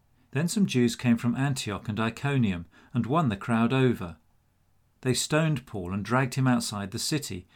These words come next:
thinking he was dead. But after the disciples had gathered round him, he got up and went back into the city. The next day he and Barnabas left for Derbe.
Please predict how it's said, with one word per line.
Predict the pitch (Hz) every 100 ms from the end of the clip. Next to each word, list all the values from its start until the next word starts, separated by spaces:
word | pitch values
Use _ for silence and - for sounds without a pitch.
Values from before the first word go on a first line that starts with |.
| _
thinking | - 165 135 95
he | 92
was | 110 104
dead. | - 123 98 - _ _ _ _ _ _ _ _ _ _ _
But | 123
after | 156 - 165
the | 139
disciples | 131 - 165 - 104 -
had | -
gathered | 101 92 95
round | 95 82 -
him, | 104 104 _ _ _ _
he | 131
got | 117 135
up | - 113 -
and | 120
went | 120 113
back | 147 123 -
into | 95 -
the | 95
city. | - 95 - 90 - _ _ _ _ _ _ _ _ _
The | 107
next | 117 117 -
day | 127 123 - -
he | - 123
and | 117
Barnabas | 98 139 110 95 95
left | 120 117 -
for | - 120
Derbe. | - 117 104 90